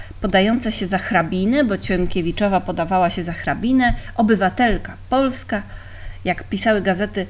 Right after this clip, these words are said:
osoba niezwykłej urody, licząca około lat czterdzieści, przebywająca stale za granicą. Jest to cytat z doniesień prasowych.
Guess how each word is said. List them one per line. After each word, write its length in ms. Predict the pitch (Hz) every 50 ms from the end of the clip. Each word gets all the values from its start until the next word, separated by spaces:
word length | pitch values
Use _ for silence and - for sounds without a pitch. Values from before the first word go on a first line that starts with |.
| - - -
osoba 380 | 240 240 - 262 220 202 202
niezwykłej 680 | 185 185 185 180 175 180 190 233 233 - 202 185 - -
urody, 460 | 165 175 180 208 247 285 262 233 247
licząca 540 | 226 202 175 - - 226 214 214 208 - 180
około 260 | 175 - - 180 165
lat 220 | 160 185 196 - -
czterdzieści, 800 | - - - - 170 - - 175 226 269 302 - - - 262 254
przebywająca 840 | 254 - 285 254 226 214 208 190 185 202 226 233 220 220 - 208 202
stale 480 | - - - 175 165 165 160 165 160 - - -
za 140 | 185 175
granicą. 540 | 180 180 175 170 165 - - - - - - 240 226 214
Jest 200 | 220 269 - -
to 100 | 233 226
cytat 380 | - - 220 226 226 208 185 175
z 60 | 160
doniesień 460 | - 165 180 180 175 - 175 160 165
prasowych. 580 | - - 110 - - - - - - - -